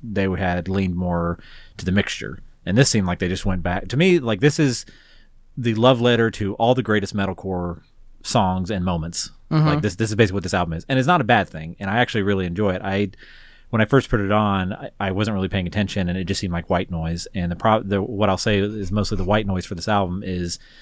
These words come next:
Speaker 1: uh, was it Brendan Murphy, the singer? Is it Brendan or Brandon?
Speaker 2: Brendan.
Speaker 1: Brendan. Um, he's, the, I mean, I, I feel like I wouldn't ha-, have stuck with this band as long as I have if it weren't for him, because his internet presence, his,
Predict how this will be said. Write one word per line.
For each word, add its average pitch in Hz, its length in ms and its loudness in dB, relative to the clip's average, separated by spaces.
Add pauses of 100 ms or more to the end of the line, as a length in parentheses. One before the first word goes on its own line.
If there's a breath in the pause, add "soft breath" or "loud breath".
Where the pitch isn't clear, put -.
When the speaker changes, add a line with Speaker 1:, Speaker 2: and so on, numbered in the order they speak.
(640 loud breath)
Speaker 1:
uh, 82 420 2 (200)
was 90 120 -2
it 78 60 -6
Brendan 85 240 2
Murphy, 90 280 0
the 78 80 -8
singer? 92 420 0 (840)
Is - 80 -6
it 113 40 -6
Brendan 156 260 6
or 98 40 -2
Brandon? 76 340 -4
Speaker 2:
Brendan. 117 400 2 (760)
Speaker 1:
Brendan. 85 240 -2 (400 loud breath)
Um, 95 340 2
he's, 147 220 2
the, 131 280 -2
I 110 80 0
mean, 113 160 0
I, 131 180 -4 (460 loud breath)
I 127 80 4
feel 160 120 2
like 156 160 4
I 139 40 6
wouldn't 123 300 2
ha-, 104 140 -4 (180)
have - 160 -2
stuck - 240 2
with 113 100 -2
this 101 120 -4
band 104 260 0
as 90 80 -6
long 98 140 -2
as 98 60 -2
I 95 60 -2
have 98 240 -2
if 87 80 -8
it 95 60 -4
weren't 90 220 -4
for 98 100 -6
him, 101 240 -2
because 95 240 -4
his 87 140 -6
internet 101 280 -2
presence, 95 560 -2 (680 loud breath)
his, 95 600 0